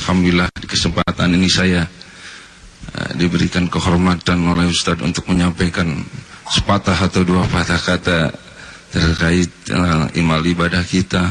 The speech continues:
atau ilmu agama kita. Tema kita di kesempatan ini adalah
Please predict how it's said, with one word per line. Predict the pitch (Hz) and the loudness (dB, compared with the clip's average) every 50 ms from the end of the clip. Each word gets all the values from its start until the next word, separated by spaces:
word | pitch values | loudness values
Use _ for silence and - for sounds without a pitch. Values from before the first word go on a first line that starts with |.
| 107 110 113 | -2 -4 -6
atau | - - - - | -4 -2 0 2
ilmu | 69 92 90 - 87 85 76 69 | 2 2 2 2 0 0 0 0
agama | 73 - 62 - - - | 0 -2 -4 -4 -4 -6
kita. | - - - - - - - - - - - - - - - - - - - - - - - - - - - - - - - - - - - - - - - - | -6 -4 -4 -4 -4 -6 -10 -14 -16 -20 -20 -20 -20 -20 -20 -20 -20 -20 -20 -20 -20 -20 -20 -20 -20 -20 -18 -18 -16 -16 -16 -16 -16 -18 -20 -20 -20 -20 -6 0
Tema | 104 107 113 120 120 98 | 2 4 4 4 2 2
kita | - 123 113 - 113 | 0 -2 0 0 0
di | 110 98 101 | 0 0 0
kesempatan | 92 98 90 - 92 95 92 95 92 90 - 90 90 90 78 | 0 0 2 2 2 2 2 2 0 0 2 0 2 2 2
ini | 98 98 98 95 82 | 2 2 2 2 0
adalah | 76 90 87 92 90 87 92 92 95 | 0 0 0 0 0 0 0 0 0